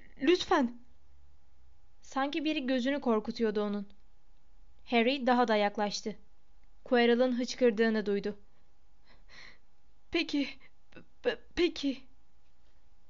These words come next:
Sonra sarığını düzelterek Quirrell hızla çıktı sınıftan. Bembeyaz kesilmişti. Dokunsalar ağlayacaktı. Gözden uzaklaştı.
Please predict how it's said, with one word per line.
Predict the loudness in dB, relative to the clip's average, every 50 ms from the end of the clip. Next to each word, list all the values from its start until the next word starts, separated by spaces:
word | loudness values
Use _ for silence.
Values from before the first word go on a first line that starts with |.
| -12 -12 -12 -12 -12 -12
Sonra | -10 -8 -2 0 0 2 2 0
sarığını | 0 4 4 6 6 6 6 4 2 0
düzelterek | 0 2 4 4 4 4 4 2 2 2 2 2 -2 -4 -10 -12 -12 -14 -12 -4
Quirrell | 0 2 4 6 6 6 4
hızla | 4 2 0 0 2 0 -2
çıktı | -2 -2 -6 -4 -6 -4
sınıftan. | -2 -2 -2 -2 -2 -4 -4 -4 -4 -6 -10 -14 -14 -14 -14 -14 -14 -2 4 6
Bembeyaz | 8 8 8 8 6 4 2 2 -2 -4
kesilmişti. | -4 -4 -2 2 2 2 2 2 -2 -2 -4 -6 -8 -8 -10 -14 -14 -14 -14 -14 -10 -2 2
Dokunsalar | 2 2 4 4 2 4 4 4 6 6 8 8
ağlayacaktı. | 8 8 8 8 8 6 6 6 4 4 2 2 -2 -6 -8 -8 -8 -12 -14 -14 -14 -14 -14 -14 -14 -14 -14 -4 4
Gözden | 8 8 8 8 8 6 4 4
uzaklaştı. | 6 6 4 4 4 4 2 2 2 2 -2 -4 -6